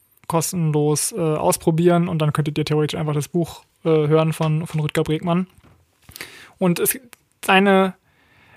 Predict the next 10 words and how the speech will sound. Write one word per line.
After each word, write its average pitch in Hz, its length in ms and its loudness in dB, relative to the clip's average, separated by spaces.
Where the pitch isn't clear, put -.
also 165 360 2
das 180 120 -4
ganze 214 300 2
Buch 196 540 0
ist 180 240 2
ein 160 460 2
Beweis 165 640 0
dafür, 190 720 2
dass 160 260 2
Menschen 190 680 2